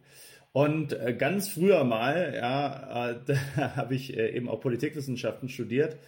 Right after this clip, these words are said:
Und insofern interessiert mich das nicht nur in Unternehmen, äh, sondern in Organisationen ganz allgemein.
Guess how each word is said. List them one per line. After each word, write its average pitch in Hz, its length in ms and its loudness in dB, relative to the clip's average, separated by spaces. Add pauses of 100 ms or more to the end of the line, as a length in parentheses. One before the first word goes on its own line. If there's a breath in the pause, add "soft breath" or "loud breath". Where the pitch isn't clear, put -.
(340 soft breath)
Und 117 120 -2
insofern 123 420 0
interessiert 123 400 -2
mich 131 160 0
das 113 240 0
nicht 123 220 -2
nur 120 180 2
in 139 180 4
Unternehmen, 147 840 2
äh, 123 160 -2
sondern 123 380 -2
in 131 400 0 (100)
Organisationen 120 960 2
ganz 117 300 0
allgemein. 101 640 0